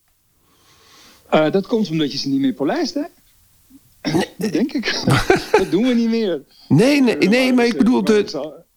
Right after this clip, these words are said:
Speaker 2: de cracks in de, dat de, dat de, dat de kiezen breken.
Speaker 1: Oh.
Speaker 2: Dus dat ze uitzetten en dat je overal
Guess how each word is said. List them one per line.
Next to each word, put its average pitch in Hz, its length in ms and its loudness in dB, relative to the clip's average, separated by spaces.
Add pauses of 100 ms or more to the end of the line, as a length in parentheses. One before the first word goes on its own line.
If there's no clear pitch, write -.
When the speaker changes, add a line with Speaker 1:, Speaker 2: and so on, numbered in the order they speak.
Speaker 2:
de 170 200 2
cracks 226 420 0
in 175 160 2
de, 170 280 2
dat - 220 0
de, 151 340 2
dat 143 180 -2
de, 120 360 2
dat 123 160 -2
de - 60 -2
kiezen 277 340 0
breken. 113 520 0 (760)
Speaker 1:
Oh. 156 680 -4 (280)
Speaker 2:
Dus 160 200 2
dat 185 180 2
ze - 160 0
uitzetten 190 640 2
en 110 100 2
dat 156 180 -2
je - 80 0
overal 175 840 2